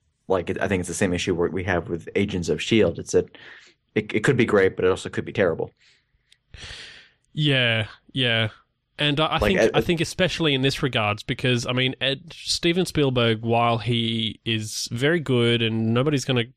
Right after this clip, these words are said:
Speaker 2: nobody's gonna question whether or not he, you know, he's produced good movies, he's also produced some fairly average T V shows, right? Uh,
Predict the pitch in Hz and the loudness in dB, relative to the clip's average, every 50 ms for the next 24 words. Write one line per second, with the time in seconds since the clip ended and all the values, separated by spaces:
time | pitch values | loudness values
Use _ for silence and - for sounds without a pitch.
0 | _ - 123 120 120 117 117 123 135 127 113 123 117 110 - - 123 107 - - | _ -10 -4 -2 -2 0 0 0 -2 -2 0 0 -2 -2 -2 -2 -4 -2 -2 0
1 | 113 110 110 110 107 107 107 104 - - - 110 104 104 - 117 117 104 98 101 | 0 0 2 2 0 0 0 -2 -4 -4 -4 -4 -4 -4 -2 -2 0 0 0 -2
2 | 104 113 104 - - - 117 110 110 110 107 - - - 113 101 104 110 110 101 | -2 -4 -4 -2 -2 -4 -2 0 0 -2 -2 -2 -4 -6 -4 -2 0 0 0 -2
3 | 101 101 104 - - - - - - - - - - - - 127 110 135 156 170 | -4 -6 -6 -8 -10 -10 -8 -8 -8 -8 -10 -12 -16 -8 -6 -2 0 0 0 0
4 | - - 160 147 - - 135 123 123 123 117 113 - - - - - - 117 110 | 0 -2 -2 -2 -2 -4 -4 -2 0 -2 -2 -2 -2 -4 -4 -4 -2 -2 0 0
5 | 110 107 110 - _ _ _ - - - - - - 117 117 117 113 113 107 104 | -2 -2 -4 -10 _ _ _ -14 -10 -10 -8 -4 -4 -2 -2 0 0 0 0 -2
6 | 107 107 - _ - 107 107 107 113 113 107 104 104 104 - - - - - _ | -2 -6 -8 _ -6 -6 -4 -4 -2 -2 -2 -2 -4 -4 -4 -4 -4 -6 -6 _
7 | - - 120 107 117 113 107 - - 95 98 98 113 113 101 101 104 107 - - | -4 -4 -2 -2 -2 -2 -2 -2 -2 -4 -4 -4 -4 -4 -2 -2 -2 -2 -4 -8
8 | _ _ _ _ _ _ _ - 101 104 101 101 101 | _ _ _ _ _ _ _ -4 -2 0 0 0 -2